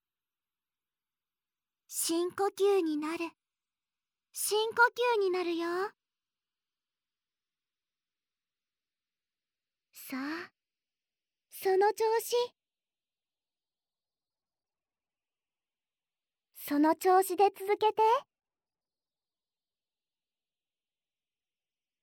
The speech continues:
いいって言うまで続けて。まだ。まだまだ。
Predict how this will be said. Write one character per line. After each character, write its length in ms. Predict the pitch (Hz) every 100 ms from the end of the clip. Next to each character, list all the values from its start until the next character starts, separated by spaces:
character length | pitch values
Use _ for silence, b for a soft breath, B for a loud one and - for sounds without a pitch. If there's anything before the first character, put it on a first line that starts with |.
| _ -
い 400 | 349 392 359 370
い 0 |
っ 40 | 403 _ _
て 180 | 453 427
言 200 | 320 330
う 40 |
ま 120 | 311 302
で 140 | 294
続 260 | 302 339 392
け 140 | 392
て。 120 | 392 403 494 - _ _ _ _ _ _ _ _ _ _ _ _ _ _ _ _ _ _ _ _ _ _ _ _ _ _ _ _ _ _ _ _ _ _ _ _ _ _ _
ま 180 | 254 294
だ。 220 | 370 349 _ _ _ _ _ _ _ _ _ _ _ _ _ _ _ _ _ _ _ _ _ _ _ _ _ _ _ _ _ _ _ _ _ _ _ _ _ _ _ -
ま 220 | 381 415
だ 140 | 453 392
ま 180 | 381
だ。 200 | 453 415